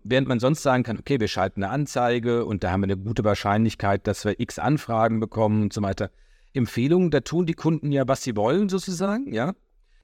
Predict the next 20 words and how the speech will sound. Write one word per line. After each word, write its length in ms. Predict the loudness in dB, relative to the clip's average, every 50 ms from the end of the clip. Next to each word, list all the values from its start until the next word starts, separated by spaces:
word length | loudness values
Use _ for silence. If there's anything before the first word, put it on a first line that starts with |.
| _ _ _
Gibt's 280 | -4 -2 -2 -2 0 0
einen 120 | 0 0
Trick 520 | 0 2 2 2 2 2 _ -16 -12 -8 2
wirklich, 380 | 2 2 2 2 -4 -4 -2 0
wie 80 | 0
man 360 | 2 2 2 2 0 0 -2 -4 -10 _ _ _ _ _ -20 _ -18 -6 -4
die 200 | -4 -4 -4 -4
anreizen 1000 | -2 0 2 4 4 4 2 0 -2 -10 -10 -4 0 2 2 0 0 0 -2 -2
kann, 320 | 0 0 0 2 2 0 -2 -2
auch 200 | -2 -2 -2 -4 _ _ _ _ _ _ _ _ _
über 240 | -6 0 2 2 2
die 160 | 2 0 0
eigene 320 | 2 2 2 2 2 0 0
Leistung 460 | 0 0 0 0 -2 -2 -2 0 0
dann 180 | 0 0 0
zu 140 | -2 -4 -6
erzählen, 640 | -6 -6 -6 -8 -8 -6 -2 -2 0 0 0 0 -2
Freunden, 580 | -4 -6 -2 0 2 2 2 0 -2 -4 -2 -2
Bekannten, 760 | -4 -2 0 0 2 2 0 -2 _ -2 0 0 0 0 -2 -6 _ _ _ _
Geschäftspartnern? 1120 | -14 -4 -4 -2 0 2 0 0 -2 -10 -8 -4 -2 0 0 0 0 0 0 2 2 0